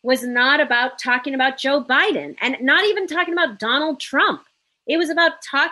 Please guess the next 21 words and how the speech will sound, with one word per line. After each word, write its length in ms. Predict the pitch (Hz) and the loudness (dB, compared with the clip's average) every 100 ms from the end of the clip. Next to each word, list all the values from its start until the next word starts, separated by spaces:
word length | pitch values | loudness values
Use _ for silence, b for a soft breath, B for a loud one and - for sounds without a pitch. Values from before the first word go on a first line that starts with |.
| 277 | -4
it 60 | |
was 120 | 311 311 | -2 0
about 280 | 311 302 - | 2 0 -2
long-term 1000 | 220 240 285 339 370 370 349 - 330 330 | -10 -4 0 2 2 2 -4 -2 -2 0
relationships 800 | 269 247 320 - 285 - 233 - | -2 0 0 0 -4 -4 -6 -6
these 200 | 254 247 | -8 -6
folks 240 | 254 247 - | -6 -6 -4
had 280 | 233 190 | -6 -4
built 380 | 220 294 240 - _ _ _ - | -2 0 0 -6 _ _ _ 0
with 240 | 254 254 262 | 0 0 0
thousands 460 | 247 277 320 311 | 0 0 -2 -2
of 140 | 294 - | -6 -2
people 400 | 339 403 262 - | -2 0 -4 0
in 180 | 269 320 | -2 0
their 160 | 302 | -2
communities 840 | 285 - 262 330 233 175 - - - _ _ _ | -4 -6 -2 -2 -2 -6 -14 -20 -20 _ _ _
all 240 | 233 294 320 | 0 2 2
over 280 | 320 302 294 | 0 0 -2
Georgia, 340 | 285 330 240 220 | 0 0 0 -2
all 180 | 285 | 0
over, 480 | 320 277 294 285 269 | 0 0 2 2 0